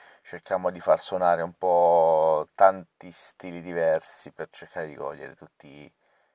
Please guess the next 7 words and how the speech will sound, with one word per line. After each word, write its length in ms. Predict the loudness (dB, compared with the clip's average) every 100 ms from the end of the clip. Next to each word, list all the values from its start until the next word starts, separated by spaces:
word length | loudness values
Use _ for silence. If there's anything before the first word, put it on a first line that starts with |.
| _ _
i, 640 | _ -20 -20 -20 -20 -20 -20 -20 _ _
i 140 | -20
generi. 760 | -8 0 0 -2 -10 -14 -16 _ _
E 640 | -12 -8 -6 -4 -2 -4 -6
per 240 | -4 -4 4
la 120 | 4
location 880 | 4 2 0 0 0 0 2 -2